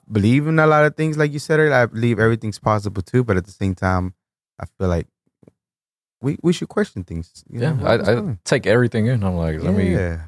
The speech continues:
Speaker 2: keep it in the back of my head, and then once I see s-, certain stuff moving, I'm like, "Okay, maybe it was true."
Speaker 1: <laughs> Right. And then, have you ever run into some things that you thought about,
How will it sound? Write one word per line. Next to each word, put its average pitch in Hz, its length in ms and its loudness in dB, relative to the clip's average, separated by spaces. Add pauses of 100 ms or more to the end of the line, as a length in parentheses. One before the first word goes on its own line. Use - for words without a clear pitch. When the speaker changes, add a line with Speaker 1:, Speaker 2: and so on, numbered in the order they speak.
Speaker 2:
keep 113 180 0
it 110 40 4
in 104 80 4
the - 20 0
back 107 160 2
of 104 60 -2
my 98 140 2
head, 110 280 2
and 95 140 -2
then 90 100 0
once 87 160 -4
I 90 40 2
see 95 180 0
s-, - 380 -8
certain 80 300 0
stuff 82 280 0
moving, 90 280 2
I'm 73 120 -4
like, 71 180 -8 (360)
"Okay, 92 260 -6
maybe 98 260 2
it 101 40 4
was 101 240 2
true." 73 260 -8 (140)
Speaker 1:
<laughs> 95 280 -2 (160)
Right. 92 260 0 (440)
And 113 100 2
then, 120 120 2 (160)
have 120 180 0
you 120 100 6
ever 135 160 2
run 120 200 2
into 131 240 -4
some 117 240 -6
things 120 340 -2
that 104 240 0
you 110 140 -2
thought 101 260 2
about, 117 440 2